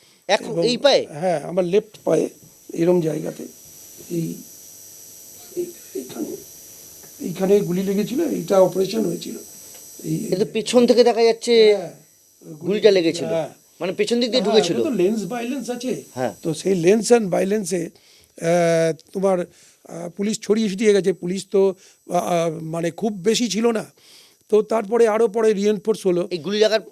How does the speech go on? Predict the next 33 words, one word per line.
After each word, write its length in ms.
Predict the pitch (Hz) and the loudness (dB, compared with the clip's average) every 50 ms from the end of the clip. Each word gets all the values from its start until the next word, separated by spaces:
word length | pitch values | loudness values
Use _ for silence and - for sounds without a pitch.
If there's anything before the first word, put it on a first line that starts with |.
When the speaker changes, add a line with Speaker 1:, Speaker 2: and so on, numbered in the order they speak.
| _ _ _ _ | _ _ _ _
Speaker 1:
সব 300 | - - - - 208 202 | -18 -16 -6 -4 -4 -4
শুনবো, 380 | - - - 156 139 117 104 98 - | -4 -6 -6 -6 -4 -4 -4 -6 -4
আগে 180 | - 147 156 170 | -6 -2 -2 0
বলুন 240 | 165 180 196 190 160 | 0 0 -2 -2 -4
গুলিটা 340 | 110 135 160 170 147 185 175 - | -4 -4 -4 0 0 0 0 0
কখন 240 | 165 156 - 180 185 | -4 -6 -4 -6 -2
লাগলো, 240 | 180 185 185 202 190 | -2 -2 -2 -2 -4
কিভাবে 300 | - 170 156 156 170 175 | -4 -2 -2 0 0 2
লাগলো, 260 | 175 175 165 196 180 - - | 2 0 0 -2 -6 -6 -6
কি 100 | 175 170 | -6 -4
মনে, 260 | 147 147 139 135 123 - _ _ - | -2 -2 -4 -4 -6 -10 _ _ -10
কি 120 | - 165 | -6 -6
হলো 120 | 127 120 - | -2 0 0
Speaker 2:
এই 120 | 226 220 | 0 0
Speaker 1:
তখন? 260 | - - 107 - 185 | -2 -4 -4 -6 -6
Speaker 2:
সেই 200 | - - 202 226 | -2 -2 -2 -4
সময় 360 | 190 - 240 220 226 226 226 - - | -2 -2 -2 0 0 0 0 -2 -4
ইভিনিং। 520 | - 185 180 208 220 240 214 208 226 277 - - - _ _ _ | -2 -2 0 2 2 2 2 0 -2 -6 -10 -14 -20 _ _ _
তো 120 | - 156 | -10 -10
গুলি 640 | 127 110 117 143 170 185 220 240 240 247 247 247 233 | -10 -8 -8 -4 -2 0 2 2 2 4 2 2 0
যে 240 | 190 175 214 233 220 | -2 0 2 2 2
লাগে, 500 | 190 165 147 151 160 190 214 190 135 117 - _ _ _ _ _ _ _ _ _ _ _ _ _ - | 2 2 -2 0 2 2 2 2 2 0 -8 _ _ _ _ _ _ _ _ _ _ _ _ _ -4
এর 140 | 156 156 185 | -2 0 0
আগে 140 | 202 220 | 2 2
আমি 140 | 240 240 247 | 2 0 0
গুলি 220 | 208 170 175 208 214 | -4 -4 -4 -4 -4
চালিয়েছি, 500 | - 190 185 196 214 226 202 - 190 160 | -2 -4 -2 0 0 0 -2 -2 -6 -6
কিন্তু 180 | 156 170 196 | -6 -6 -4
আমি 120 | 190 175 165 | -4 -4 -6
নিজে 260 | 147 147 147 196 208 | -6 -6 -6 -2 -2
তো 100 | 240 214 | 0 0
গুলি 200 | 190 202 214 202 | 0 -2 -4 -4
খাইনি। 360 | - 196 214 202 160 143 | -2 -4 -4 -4 -6 -8